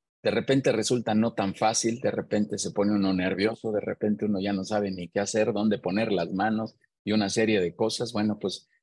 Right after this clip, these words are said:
Lucía nos va a platicar un poquito qué hacer, porque cuando platiqué con ella y le invité, eh, decíamos, "Oye, es que este tema de poder presentar en público no es cosa menor", y no es que te vuelvas un speaker, eso está claro.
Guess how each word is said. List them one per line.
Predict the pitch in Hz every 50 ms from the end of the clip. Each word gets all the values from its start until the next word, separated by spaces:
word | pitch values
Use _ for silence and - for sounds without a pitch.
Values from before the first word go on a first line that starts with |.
| _ _ -
Lucía | 113 - - 151
nos | 151 147 127
va | 143
a | 135 135
platicar | 143 127 - 117 - 123 113 117
un | 113 -
poquito | 107 - - 113 - - 104 -
qué | - 107
hacer, | - - 123 120 -
porque | - 117 107 - 135 - - - -
cuando | - 120 113 113 104
platiqué | - 117 113 - 123 147 160 160
con | - 175 170 165
ella | 156 131 113
y | 104
le | 101 98
invité, | 104 104 101 110 107 - 123 120 107 - _ _ _ _ _ _ _ _ _ -
eh, | 110 107 104 92 95
decíamos, | 113 113 - 139 131 139 143 135 143
"Oye, | 147 147 151 143 - -
es | 127 - -
que | -
este | 170 - - 170 -
tema | - 151 147 151 143 123
de | 113 -
poder | - 107 113 120 117
presentar | - 127 120 - 104 101 - 117 110
en | 113 110 107
público | - 110 110 117 120 - - 110
no | 101 98
es | 101 -
cosa | 104 104 - 120
menor", | 127 147 214 - - 247
y | 156
no | 139 170
es | 185 -
que | 190
te | 175 - 123
vuelvas | 131 139 135 131 - -
un | 135 131
speaker, | 123 - - - 170 165 - - 104 107
eso | 107 - 113
está | - - 123 123
claro. | - 135 143 135 87 85 -